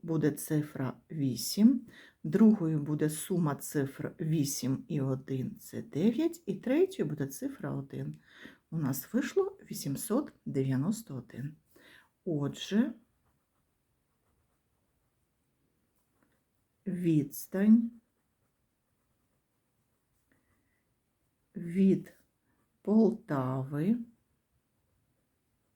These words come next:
до Львова — вісімсот дев'яносто один кілометр.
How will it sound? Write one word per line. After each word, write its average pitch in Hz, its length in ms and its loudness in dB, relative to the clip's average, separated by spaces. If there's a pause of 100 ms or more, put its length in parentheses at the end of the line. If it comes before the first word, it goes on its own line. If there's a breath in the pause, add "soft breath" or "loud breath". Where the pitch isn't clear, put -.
(2500)
до 156 640 0 (1120)
Львова — 143 840 -2 (1160)
вісімсот 170 1040 -4 (180)
дев'яносто 156 960 2
один 190 560 0
кілометр. 127 840 -2